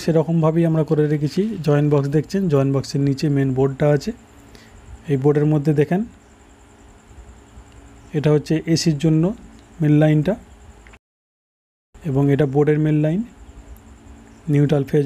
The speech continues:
body earth, এবং এগুলি হচ্ছে point। এর নিউট্রালগুলো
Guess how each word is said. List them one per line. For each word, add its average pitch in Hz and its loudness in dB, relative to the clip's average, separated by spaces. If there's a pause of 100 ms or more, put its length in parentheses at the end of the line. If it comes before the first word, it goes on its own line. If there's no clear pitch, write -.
body 143 0
earth, 180 -6 (1400)
এবং 131 -2 (160)
এগুলি 151 2
হচ্ছে 143 -2 (100)
point। 151 2 (300)
এর 156 0
নিউট্রালগুলো 151 2